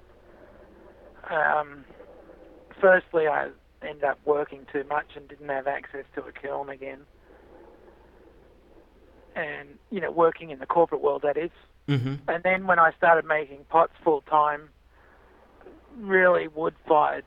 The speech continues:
Speaker 1: pieces, it's not gonna provide you an income. It's
Speaker 2: Th-
Speaker 1: a very specialised market,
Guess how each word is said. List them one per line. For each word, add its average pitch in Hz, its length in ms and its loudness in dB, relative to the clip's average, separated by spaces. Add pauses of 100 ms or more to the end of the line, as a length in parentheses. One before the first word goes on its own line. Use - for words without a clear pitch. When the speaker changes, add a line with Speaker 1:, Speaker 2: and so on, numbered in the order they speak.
Speaker 1:
pieces, 143 440 -6 (840)
it's - 300 -18
not 180 200 0
gonna 147 200 -8
provide 147 520 2
you 139 140 -6
an 135 120 -8
income. 135 420 -14 (1080)
It's 104 120 -16
Speaker 2:
Th- 95 100 -12
Speaker 1:
a 151 40 -8
very 143 320 -2
specialised 139 640 -4
market, 135 460 -8